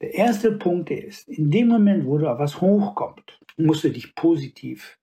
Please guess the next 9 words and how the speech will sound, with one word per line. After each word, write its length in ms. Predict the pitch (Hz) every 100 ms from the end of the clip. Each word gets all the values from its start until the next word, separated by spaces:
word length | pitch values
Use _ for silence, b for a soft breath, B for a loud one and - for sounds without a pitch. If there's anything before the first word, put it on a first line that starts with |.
| _ _ 123
selber 840 | 113 123 147 165 147 147 147 143 _ _
in 420 | 156 170 208 113
diese 340 | 107 143 120 -
Stimmung 520 | - - 202 196 202
setzen, 560 | 185 - - 160 147
gedanklich, 560 | 110 107 143 147 - -
dass 180 | - -
das 200 | - -
Negative 600 | 131 117 - - 107